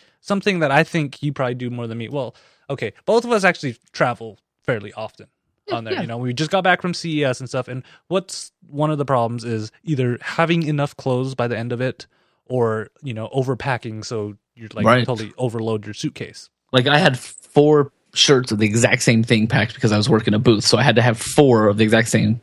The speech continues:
Speaker 2: thing packed when I could have used our first project.
Speaker 1: Yeah. Um,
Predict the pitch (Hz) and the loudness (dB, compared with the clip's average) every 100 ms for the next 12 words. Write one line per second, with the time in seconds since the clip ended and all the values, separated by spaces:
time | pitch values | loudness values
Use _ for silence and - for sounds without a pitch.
0 | _ - 110 - - - - - 139 127 | _ -4 -2 -2 -2 -2 -4 -2 2 4
1 | 123 _ _ _ _ _ - 320 - 113 | 2 _ _ _ _ _ -2 0 2 2
2 | 110 110 107 110 - - _ _ 120 117 | 2 2 2 0 -4 -10 _ _ 2 4
3 | 117 - 120 135 - - 147 113 _ _ | 2 4 2 2 -2 -6 -6 -6 _ _
4 | _ - 147 135 131 | _ -4 -2 -2 -6